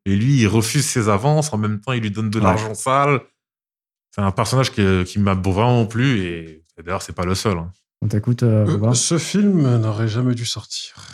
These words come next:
Speaker 1: <laughs> J'aime beaucoup.
Speaker 3: Car ce film, euh, selon moi, il a matrixé toute une génération, tu vois.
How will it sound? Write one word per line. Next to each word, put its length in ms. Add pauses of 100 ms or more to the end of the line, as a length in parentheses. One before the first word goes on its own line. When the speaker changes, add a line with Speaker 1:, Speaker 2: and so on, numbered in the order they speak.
(420)
Speaker 1:
<laughs> 160 (1000)
J'aime 300
beaucoup. 380 (1400)
Speaker 3:
Car 160
ce 120
film, 460
euh, 280 (340)
selon 300
moi, 180
il 100
a 40
matrixé 420
toute 200
une 80
génération, 460
tu 220 (200)
vois. 20